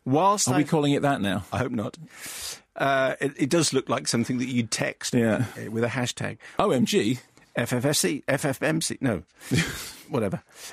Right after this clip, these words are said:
Speaker 1: "Whilst I found the film mildly entertaining, I could not help but be reminded of another film shot in West Dorset, which I disliked, Tamara Drew. As per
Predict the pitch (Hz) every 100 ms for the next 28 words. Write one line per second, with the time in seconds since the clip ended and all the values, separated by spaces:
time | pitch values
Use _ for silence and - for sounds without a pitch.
0 | - - 139 208 214 190 180 - 170 170
1 | 165 147 - 147 139 139 147 147 147 143
2 | 131 120 - - 117 107 95 95 113 117
3 | 117 143 147 135 113 117 107 123 120 117
4 | 117 113 117 131 147 110 110 95 - 101
5 | 104 98 98 - 98 - - 117 107 95
6 | 101 - 98 95 - - - - 113 113
7 | 113 113 104 113 98 98 - - - -
8 | 156 170 170